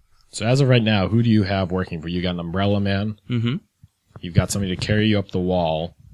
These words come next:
Speaker 1: and then you got Worldwide Wes.
Speaker 2: That's right.
Speaker 1: Just opening doors and making calls.
Speaker 2: The whole world.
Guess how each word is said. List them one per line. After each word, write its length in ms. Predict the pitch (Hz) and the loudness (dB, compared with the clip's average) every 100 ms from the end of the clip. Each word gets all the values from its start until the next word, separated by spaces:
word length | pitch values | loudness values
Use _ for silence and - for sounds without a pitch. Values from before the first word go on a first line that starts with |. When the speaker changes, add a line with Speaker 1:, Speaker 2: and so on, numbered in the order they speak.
| - | -16
Speaker 1:
and 80 | 85 | -12
then 80 | 85 | -10
you 100 | 85 | -6
got 220 | 85 76 | -6 -4
Worldwide 480 | 80 90 85 85 80 | -4 -4 -4 -4 -4
Wes. 500 | 78 80 73 - - | -4 -4 -4 -6 -6
Speaker 2:
That's 180 | - - | -6 0
right. 240 | 131 127 - _ - | 2 0 -6 _ -20
Speaker 1:
Just 240 | - 82 | -14 -8
opening 340 | 90 87 87 82 | -8 -8 -10 -8
doors 320 | 85 87 82 | -8 -8 -10
and 80 | 82 | -10
making 300 | 82 - 80 | -10 -10 -10
calls. 380 | 87 76 73 104 | -8 -8 -8 -4
Speaker 2:
The 60 | |
whole 140 | 110 113 | -2 2
world. 340 | 127 120 | 2 2